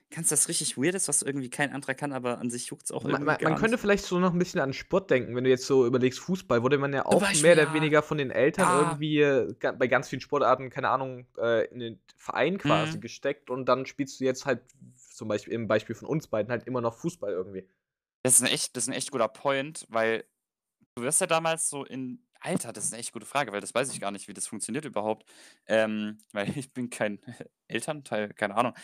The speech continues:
Speaker 1: Aber hat dann jeder Bock, hat, hatte damals jeder Bock auf Fußball oder wurden die einfach alle in 'n Team gesteckt?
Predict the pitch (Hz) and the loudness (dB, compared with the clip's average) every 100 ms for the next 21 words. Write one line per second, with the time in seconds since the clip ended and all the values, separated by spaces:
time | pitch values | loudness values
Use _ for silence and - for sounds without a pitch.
0 | - - - 110 117 - _ _ _ _ | -20 -4 2 4 2 0 _ _ _ _
1 | _ _ _ _ _ - 131 131 190 156 | _ _ _ _ _ -10 -6 -2 -2 -2
2 | 127 156 - 156 - 151 - 160 170 214 | -4 -2 -2 -4 -6 -8 -4 -4 -4 0
3 | 156 160 143 143 131 120 - 107 - - | 0 2 0 -2 -2 -4 -6 -8 -8 -10
4 | 113 - 185 185 175 151 156 143 131 - | -6 -4 -2 -2 -4 -2 -4 -2 -2 -2
5 | 139 135 110 147 113 - - 131 - _ | -4 -4 -6 -10 -10 -10 -2 -2 -2 _